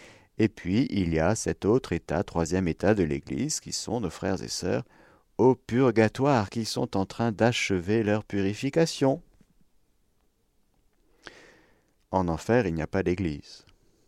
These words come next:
C'est le Satanic Church en enfer. Mais il n'y a pas d'Église de Jésus, bien sûr. Ce n'est pas un des états de l'Église en enfer, non. C'est incompatible.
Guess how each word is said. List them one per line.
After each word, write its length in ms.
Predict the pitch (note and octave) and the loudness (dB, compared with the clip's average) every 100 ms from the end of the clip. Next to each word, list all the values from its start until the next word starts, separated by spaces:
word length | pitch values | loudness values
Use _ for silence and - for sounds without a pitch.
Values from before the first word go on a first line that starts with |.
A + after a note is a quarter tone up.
| _ _ | _ _
C'est 220 | - - | -12 -6
le 80 | D#2+ | -4
Satanic 520 | - G2+ F2+ F2 G2 | -2 -2 0 -2 -4
Church 460 | - G2 - - - - - | -2 -2 -4 -10 -12 -16 -14
en 160 | - D#2 | -8 -6
enfer. 520 | C2+ - - D2+ - _ - - - - - | -8 -10 -12 -14 -20 _ -20 -20 -20 -20 -4
Mais 260 | E2+ G2 - | 4 6 6
il 80 | E2+ | 0
n'y 80 | D2 | -2
a 20 | |
pas 160 | F#2+ | 0
d'Église 400 | F#2 E2 F2+ F#2+ | 0 0 -2 -2
de 160 | D#2 D2 | -4 -8
Jésus, 460 | C#2+ D#2 - - - _ _ _ _ | -8 -10 -14 -20 -20 _ _ _ _
bien 160 | - C2+ | -14 -12
sûr. 500 | - - - - _ - _ _ _ - _ _ _ _ _ | -12 -16 -20 -20 _ -20 _ _ _ -20 _ _ _ _ _
Ce 120 | - | -12
n'est 120 | C#2+ | -8
pas 200 | - F2+ - | -4 -4 -2
un 180 | E2 F2 | -2 -2
des 220 | E2+ D#2 | -2 -4
états 240 | D2+ F2+ | -4 -2
de 100 | D#2 | -2
l'Église 400 | D2+ F#2+ E2+ - | -2 -2 -4 -8
en 100 | D2 C#2 | -6 -8
enfer, 500 | D2+ - A#1+ - - | -8 -10 -12 -14 -12
non. 120 | D#2+ - _ _ _ _ - | -10 -10 _ _ _ _ -20
C'est 300 | - D2+ - _ - | -14 -12 -12 _ 0
incompatible. 840 | G2+ G#2 E2 F#2 F2 - - - | 2 2 0 -2 -2 -4 -12 -14